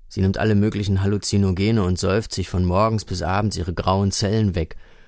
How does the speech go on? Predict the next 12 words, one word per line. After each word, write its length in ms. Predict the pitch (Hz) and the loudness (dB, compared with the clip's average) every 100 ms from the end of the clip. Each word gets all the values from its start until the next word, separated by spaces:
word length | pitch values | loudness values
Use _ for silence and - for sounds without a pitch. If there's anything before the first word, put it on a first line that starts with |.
| - | -20
Warum 320 | - 90 101 117 | -8 0 2 4
soll 140 | 113 | 4
denn 140 | 120 | 2
ausgerechnet 600 | 80 120 - 107 113 110 | 2 0 0 0 0 0
in 80 | - | 0
unserem 460 | 120 139 139 110 101 | 4 4 4 0 -2
Park 320 | 101 104 - | 0 -2 0
so 160 | - 87 | -2 0
eine 220 | 95 95 | 2 4
Nuss 240 | 117 - | 2 0
vergraben 520 | - 85 85 85 87 | -4 -2 0 0 0
liegen? 280 | 85 85 82 | -2 -2 -4